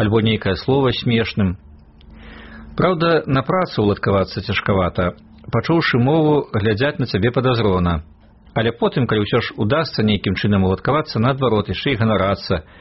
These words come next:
што ёсць у школе такі настаўнік. Ну і, на жаль, кар'еру з мовай не зробіш. Словам, цяжкасці ёсць. У пэўным сэнсе беларускамоўнасць —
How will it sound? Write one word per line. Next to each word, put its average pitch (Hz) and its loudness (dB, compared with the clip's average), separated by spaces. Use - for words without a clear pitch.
што - 0
ёсць 143 0
у 104 0
школе 127 0
такі 104 -2
настаўнік. 85 0
Ну 190 2
і, 170 2
на 135 2
жаль, 147 -2
кар'еру 127 0
з 90 0
мовай 120 2
не 117 4
зробіш. 92 0
Словам, 143 0
цяжкасці 131 -2
ёсць. - -2
У 101 -2
пэўным 120 2
сэнсе 123 -2
беларускамоўнасць — 123 0